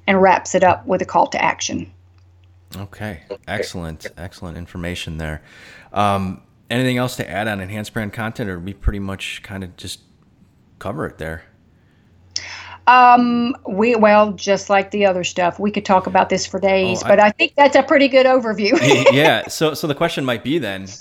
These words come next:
Speaker 2: 'cause, you know, if you're using enhanced brand content, that covers up your ge-, your, like, your general description, your product description, right? Um,
Speaker 1: Mm-hmm.
Speaker 2: so sh-, should sellers still write that product description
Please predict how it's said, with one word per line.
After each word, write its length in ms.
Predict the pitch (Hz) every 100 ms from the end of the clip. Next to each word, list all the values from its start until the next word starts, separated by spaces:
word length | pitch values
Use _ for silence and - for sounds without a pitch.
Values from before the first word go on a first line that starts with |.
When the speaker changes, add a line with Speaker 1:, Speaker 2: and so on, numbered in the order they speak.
| -
Speaker 2:
'cause, 280 | 113 98 -
you 80 |
know, 80 | 110
if 100 | 104
you're 80 | 101
using 220 | 123 139
enhanced 320 | 98 104 95
brand 180 | 101 90
content, 540 | 104 95 95 80 76 _ _
that 260 | 98 87 -
covers 320 | 104 92 95
up 180 | 87 87
your 340 | 82 80 82 _ _
ge-, 300 | - 107 -
your, 120 | 92
like, 160 | 87 95
your 100 | 92
general 400 | 92 120 117 101
description, 600 | 90 - 101 - - -
your 120 | 87 82
product 380 | 110 101 92
description, 460 | 87 - 80 - 76
right? 280 | 78 92 - _ _ _ _ _
Um, 300 | 92 92 104
Speaker 1:
Mm-hmm. 160 | 254 269
Speaker 2:
so 160 | - 92
sh-, 220 | - -
should 400 | - - 127 104
sellers 680 | - - 139 135 113 101 -
still 380 | - - 123 107
write 420 | 101 104 113 110
that 220 | 101 98
product 340 | - 101 104 -
description 720 | 95 - 92 - 90 85